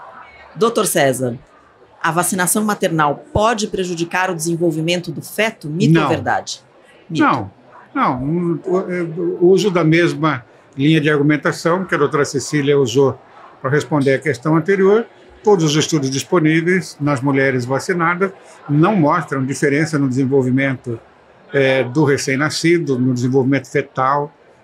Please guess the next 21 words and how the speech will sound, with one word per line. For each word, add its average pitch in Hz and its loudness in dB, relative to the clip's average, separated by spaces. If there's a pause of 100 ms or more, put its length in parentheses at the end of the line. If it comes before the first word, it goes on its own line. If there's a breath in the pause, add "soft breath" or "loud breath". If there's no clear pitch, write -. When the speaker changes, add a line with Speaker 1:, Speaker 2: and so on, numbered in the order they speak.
(200)
Speaker 2:
no 120 -4
peso, 143 2 (420)
né, 156 0
e 196 4
mesmo 190 4
na 220 2
vida 190 2
pós-natal, 185 -2 (800)
né, 139 -2 (100)
com 131 -4
relação 135 0
a 117 -2
desenvolvimento 131 0
intelectual, 131 0 (340 loud breath)
desenvolvimento 131 2
ponderal. 135 0 (280)
Portanto, 220 0
não 220 0
traz 214 0
risco 196 0
nenhum. 190 2